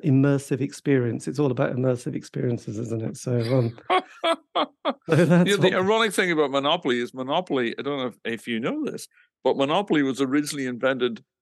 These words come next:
Speaker 2: by a woman as an anti-capitalist warning. It was called the landlord's game. And it
Speaker 1: Yes.
Speaker 2: was designed to teach kids about how bad it was for landlords and corporations to own monopolies.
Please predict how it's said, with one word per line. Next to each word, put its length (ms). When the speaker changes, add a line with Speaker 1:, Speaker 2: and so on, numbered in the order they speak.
Speaker 2:
by 420
a 60
woman 600
as 320
an 180
anti-capitalist 1120
warning. 580
It 20
was 120
called 260
the 60
landlord's 720
game. 360
And 220
it 80
Speaker 1:
Yes. 80
Speaker 2:
was 120
designed 500
to 80
teach 420
kids 440
about 300
how 180
bad 360
it 120
was 420
for 180
landlords 680
and 140
corporations 720
to 120
own 180
monopolies. 640